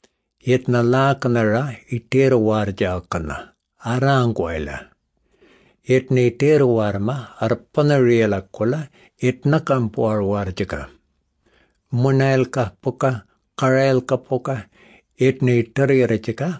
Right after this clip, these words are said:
Kana yetna kana arpana ria kuonaila akarieram.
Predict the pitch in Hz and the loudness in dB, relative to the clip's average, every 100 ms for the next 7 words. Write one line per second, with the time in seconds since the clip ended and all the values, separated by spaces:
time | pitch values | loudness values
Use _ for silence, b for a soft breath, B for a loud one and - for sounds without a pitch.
0 | - _ _ _ _ _ _ - 127 123 | -14 _ _ _ _ _ _ -6 -2 2
1 | 123 120 143 147 135 131 123 117 117 107 | 2 0 0 0 0 0 0 2 0 -2
2 | - 147 143 120 117 110 - - 139 143 | -2 2 4 4 4 2 -2 -6 0 2
3 | 139 127 104 98 90 - b b - 123 | 2 2 0 0 -4 -8 b b -6 -6
4 | - 120 110 101 92 69 73 | -2 -2 0 0 -2 -6 -10